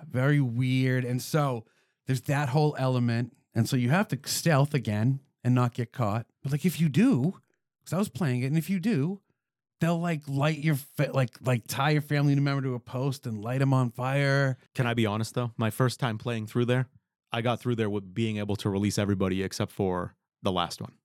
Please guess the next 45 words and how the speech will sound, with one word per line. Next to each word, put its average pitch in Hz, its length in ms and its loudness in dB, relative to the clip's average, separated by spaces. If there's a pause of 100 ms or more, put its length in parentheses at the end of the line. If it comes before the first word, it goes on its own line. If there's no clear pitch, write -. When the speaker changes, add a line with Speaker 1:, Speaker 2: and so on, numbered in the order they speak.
(120)
Speaker 1:
I 143 80 -2
believe 160 320 -2
it. 117 160 -10
Speaker 2:
Because 120 220 0
that's 117 280 -4
the, 98 320 -4
that's - 220 -6
a - 40 -20
part 107 200 -2
of 92 60 -4
the 95 60 -4
main 92 200 -4
story. 90 320 -6
Speaker 1:
Yeah, 147 280 0
you 107 180 -8
go 131 220 0
through 139 380 0
and 113 160 -2
you, 117 120 -2
'cause - 180 -8
Speaker 2:
And 110 80 -2
Speaker 1:
I 113 40 0
Speaker 2:
you 117 80 0
Speaker 1:
can't - 80 0
Speaker 2:
think 143 180 2
you've 139 140 0
saved 143 260 -2
everybody, 135 640 0
and 113 200 -2
then 113 380 0
Brian 107 260 0
Cox 107 280 -2
is 104 140 -2
like, 95 320 -2 (200)
"No, 98 300 -4
no, 165 180 0
no." 143 400 -2 (480)
And 117 180 0
then 117 200 2
you 113 120 2
get 110 220 0
to 113 100 2
see 113 360 2
them 104 240 2
execute 107 600 -2